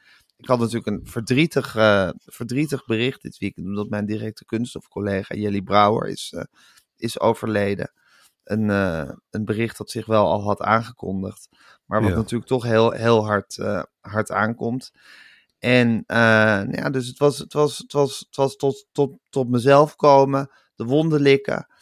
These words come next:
Speaker 1: de batterij
Speaker 2: Ja.
Speaker 1: opladen. Want dat is wel met de showbiz. The show must always go on, hè.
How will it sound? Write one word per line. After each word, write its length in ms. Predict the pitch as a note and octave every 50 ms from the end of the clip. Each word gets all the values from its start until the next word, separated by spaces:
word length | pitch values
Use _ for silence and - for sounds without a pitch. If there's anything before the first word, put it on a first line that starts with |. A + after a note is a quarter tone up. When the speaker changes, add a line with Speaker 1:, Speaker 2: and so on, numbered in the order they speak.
| _ _ -
Speaker 1:
de 80 | -
batterij 460 | A#2+ A#2+ B2+ B2+ - C3 A#2+ A#2+ B2
Speaker 2:
Ja. 80 | C3+ C#3
Speaker 1:
opladen. 480 | - A2+ C3 B2+ A#2 A2+ A#2 - - -
Want 280 | B2+ B2+ - - -
dat 200 | - C3 D3+ D#3
is 140 | - B2 A#2
wel 160 | B2 A#2+ B2
met 160 | B2+ B2+ A2+
de 80 | - A#2
showbiz. 580 | - - - G#2+ G2+ G#2 G#2 G#2 G2+ G#2+ - - _
The 80 | -
show 500 | A2+ - - - D3 C3 C3 B2+ A#2 A#2
must 440 | A#2 A2 A#2 A#2+ B2 - - - _ _
always 560 | - C#3 D#3+ F3 E3 D3+ C3 A2+ G2+ G2+ G#2 -
go 120 | - G#2 G2
on, 320 | F2+ C#2 D#2 F2 G2+ A#2
hè. 160 | G#2 F#2 G#2